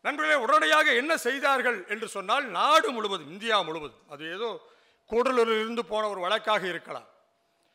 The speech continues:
இந்தியாவில் இருந்து பல்வேறு இடங்களில் இருந்து என்ன ஆனது என்று சொன்னால், பல இடங்களில் பழங்குடிகளுடைய வீடுகள் அடித்து நொறுக்கப்பட்டன, யானைகளை வைத்தெல்லாம் உடைத்தார்கள்.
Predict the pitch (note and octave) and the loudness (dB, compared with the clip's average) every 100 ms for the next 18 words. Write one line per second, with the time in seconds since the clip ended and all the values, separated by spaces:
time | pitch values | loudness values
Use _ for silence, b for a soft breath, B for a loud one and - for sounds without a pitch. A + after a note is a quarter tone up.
0 | _ _ _ - B3 C#4+ E4+ D#4+ D#4 C#4 | _ _ _ -12 -6 0 6 6 6 2
1 | B3+ C4 D4 - G#3 C4+ D#4 D#4+ C4+ A#3 | -2 -4 -4 -2 -2 -2 0 2 2 0
2 | A3 C#4 C4+ B3 A3 A#3+ A#3 A3 A#3+ A3 | -2 -2 -2 -2 -4 -6 -8 -8 -4 -2
3 | G#3 A3 G#3 G#3 F3 E3+ D3+ B2 C3+ D#3 | 0 -2 -4 -6 -8 -12 -12 -8 -6 -6
4 | D3 - _ _ _ _ _ _ _ _ | -8 -18 _ _ _ _ _ _ _ _
5 | F#3+ C#4+ E4 D#4 D#4+ D#4 D#4 D4+ A#3 C#4+ | -2 4 6 6 4 2 0 0 0 0
6 | D4+ D4 C4 B3 G#3+ F#3 C#4 A#3+ A3 F3 | 0 -4 -2 -2 -2 0 2 2 2 -2
7 | D3+ - - D#3 G3+ C#4 - A#3+ F#3 A#3+ | -10 -18 -12 -10 -8 -10 -10 -8 -6 -6
8 | B3 C4 G#3+ - F#3 F#3 G3 C#4+ D#4+ C#4+ | -4 -6 -6 -8 -6 -2 -2 0 0 0
9 | A#3+ A3+ A3+ A3+ A#3 A3 F#3 F#3+ - D3+ | -2 -4 -6 -4 -2 -4 -6 -8 -6 -8
10 | - | -8